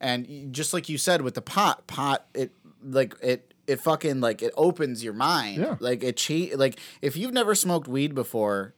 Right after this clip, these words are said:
Speaker 1: like, first of all, I feel sorry for you.
Speaker 2: Absolutely.
Speaker 1: Secondly, like, you need to ju-, it, it expands your mind and has you ask
Speaker 2: <clears throat>
Speaker 1: questions that you wouldn't understand ever.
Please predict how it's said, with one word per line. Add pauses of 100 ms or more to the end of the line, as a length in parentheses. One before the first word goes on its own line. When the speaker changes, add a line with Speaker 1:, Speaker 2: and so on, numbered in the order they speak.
(100)
Speaker 1:
like,
first
of
all,
I
feel
sorry
for
you.
Speaker 2:
Absolutely.
Speaker 1:
Secondly,
like,
you
need
to
ju-,
it,
it
expands
your
mind
and
has
you
ask
Speaker 2:
<clears throat>
Speaker 1:
questions
that
you
wouldn't
understand
ever.